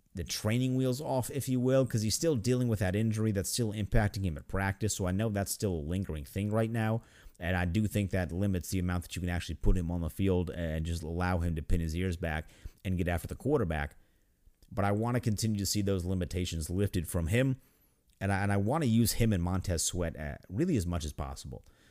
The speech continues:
I think Sweat has had a really good start to the season so far, and I think those two guys on the edge and on the, on the outside are the two best options to get after the passer. I don't wanna just completely disregard Ryan Kerrigan. I know the guy played seven snaps last weekend,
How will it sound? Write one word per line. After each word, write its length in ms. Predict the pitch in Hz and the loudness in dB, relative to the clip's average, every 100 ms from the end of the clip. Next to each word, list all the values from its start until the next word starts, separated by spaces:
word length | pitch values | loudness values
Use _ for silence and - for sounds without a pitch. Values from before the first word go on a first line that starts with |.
| _ _ | _ _
I 40 | |
think 140 | 117 139 | -2 2
Sweat 340 | - 113 123 | 2 4 2
has 120 | 104 | 2
had 120 | 104 90 | 2 0
a 60 | |
really 220 | 80 113 | 0 -2
good 160 | 117 92 | 0 -2
start 300 | - 98 92 | -2 -2 -2
to 80 | - | -4
the 80 | - | -4
season 340 | 90 92 98 | -2 0 0
so 200 | 98 107 | 0 0
far, 340 | - 110 107 - - - | 2 0 0 -4 -14 -14
and 100 | - | -2
I 60 | 95 | 0
think 160 | 147 110 | 2 2
those 200 | 117 113 | 2 2
two 140 | 104 | 0
guys 320 | 95 95 92 | 0 0 0
on 80 | 85 | 0
the 160 | 85 87 | -2 0
edge 180 | 90 | 0
and 160 | 87 85 | 0 -2
on 60 | 85 | 0
the, 160 | 85 - | -2 -2
on 80 | 92 | -2
the 120 | 85 | 0
outside 560 | 82 - 82 80 76 69 - - _ | 0 -2 -2 -2 -4 -6 -14 -20 _
are 240 | - 80 95 | -10 -4 -2
the 80 | 92 | 2
two 180 | 151 | 2
best 280 | 131 117 - | 4 2 2
options 540 | 90 87 - 85 78 - | 0 -2 -2 -4 -4 -6
to 140 | 92 | -6
get 260 | 82 98 85 | -2 -2 -2
after 340 | 87 80 - | -4 -6 -6
the 80 | 69 | -8
passer. 500 | - 71 67 - - - _ _ _ _ _ | -6 -6 -8 -10 -14 -18 _ _ _ _ _
I 220 | 87 90 | -12 -6
don't 180 | 110 135 | -2 0
wanna 180 | 139 127 | 0 0
just 200 | 101 90 | 0 -2
completely 600 | 107 85 - 120 127 107 | -4 -6 -4 0 2 0
disregard 680 | 82 101 - 87 82 101 90 | 0 0 0 -2 -2 -2 0
Ryan 320 | 92 98 87 | 0 -2 -2
Kerrigan. 440 | - 98 101 98 | -2 0 0 0
I 40 | 82 | 0
know 140 | 95 | 0
the 80 | 101 | 2
guy 160 | 90 98 | 2 0
played 280 | - 76 | 0 -4
seven 420 | - - 92 90 90 | -2 0 0 0 0
snaps 440 | - 78 82 - | -2 -2 -6 -4
last 240 | 101 98 - | -4 -4 -2
weekend, 400 | 101 92 101 | -4 -2 -4